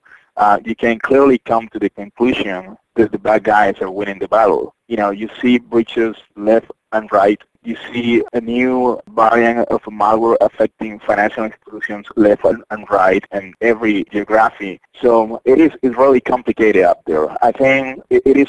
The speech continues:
overwhelming. It could be overwhelming for some of the institutions that are out there. I believe that the level of disruption that the bad guys are bringing to the table.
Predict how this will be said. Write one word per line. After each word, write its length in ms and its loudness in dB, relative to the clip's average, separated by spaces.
overwhelming. 760 2
It 160 0
could 140 -4
be 160 4
overwhelming 680 2
for 160 -12
some 180 -6
of 160 -4
the 180 2
institutions 760 -10
that 180 -2
are 220 4
out 180 0
there. 160 -2
I 120 0
believe 460 2
that 340 2
the 80 2
level 360 4
of 140 -2
disruption 800 -2
that 160 0
the 80 -2
bad 300 0
guys 440 0
are 120 -8
bringing 460 -6
to 80 -10
the 100 -2
table. 540 -2